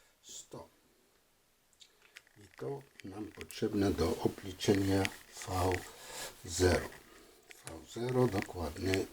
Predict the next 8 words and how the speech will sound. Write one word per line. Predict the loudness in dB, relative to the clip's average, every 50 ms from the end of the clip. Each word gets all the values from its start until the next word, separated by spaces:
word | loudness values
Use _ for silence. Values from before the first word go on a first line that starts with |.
| -10 -16 -14
to | -12 -10
jest | -8 -6 -4 -4 -4 -4 -4 -4 -4 -6 -8 -10 -20 -20 -20 _ _ _ _
Z | -18 -14 -6 -4 -4 -4 -4 -8 -14
dwa | -14 -12 -10 -10 -12
trzy | -10 -8 -6 4 8 12 12 12 12 10 6 0 -6 -8 -6 -4 -2
razy | 0 0 0 0 0 0 -2 -2 -4 -6 0
I. | 6 10 12 12 10 10 4 -6 -16 -20 -20 -20 _ _ -20 -20 -20 _ _ _ _ -20 -20 -20 -20 -20 -20 _ _ _ _ _ _ -20 -14
Z | -12 -12 -12